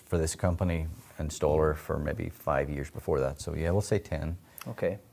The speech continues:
Speaker 2: And, um, from my per-, perspective, as a result, there's a lot of myths going on about A E S.
Speaker 1: Mm-hmm.
Speaker 2: Um, what, what would you think are the common myths associated about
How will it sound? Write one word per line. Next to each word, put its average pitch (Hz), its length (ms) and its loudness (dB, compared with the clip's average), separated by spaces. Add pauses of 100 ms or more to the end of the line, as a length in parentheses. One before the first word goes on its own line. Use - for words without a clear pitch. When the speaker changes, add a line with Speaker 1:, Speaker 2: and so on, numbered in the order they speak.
(120)
Speaker 2:
And, 113 460 -2
um, 110 220 0
from 123 160 -2
my 147 180 6
per-, - 380 -10
perspective, 113 840 -2
as 131 180 0
a - 20 0
result, 120 320 0
there's 117 140 -6
a 113 60 -6
lot 110 120 -2
of 107 80 -2
myths 120 460 -2
going 104 320 -2
on 104 140 -2
about 101 280 -4
A 101 100 -2 (100)
E 98 60 -4
S. - 260 -12 (160)
Speaker 1:
Mm-hmm. 95 320 2 (500)
Speaker 2:
Um, 101 720 2 (880)
what, - 500 6
what 139 220 8
would 160 160 8
you 170 100 8
think 147 240 6
are 131 60 4
the 120 80 6
common 113 420 4
myths 113 300 0
associated 107 720 -6
about 95 300 -6